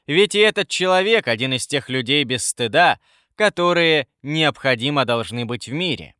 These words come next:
Этот же вопрос пусть будет у тебя наготове и по отношению к человеку вероломному, и ко всякому, совершающему какой-нибудь проступок. Если ты будешь помнить, что люди такого рода не могут не существовать,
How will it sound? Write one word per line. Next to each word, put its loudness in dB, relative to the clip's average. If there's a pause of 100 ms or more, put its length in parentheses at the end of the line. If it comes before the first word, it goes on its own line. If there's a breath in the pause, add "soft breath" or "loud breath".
(120)
Этот 2
же -2
вопрос 0 (360 soft breath)
пусть 0
будет -2
у -6
тебя 2
наготове 0
и 0
по 4
отношению -2
к -12
человеку 0
вероломному, 0 (300)
и 2
ко 4
всякому, 0 (220)
совершающему 0
какой-нибудь -2
проступок. -4
Если 2
ты -4
будешь -6
помнить, -4 (220 soft breath)
что 2
люди 2
такого 2
рода 2
не -2
могут -4
не -4
существовать, -2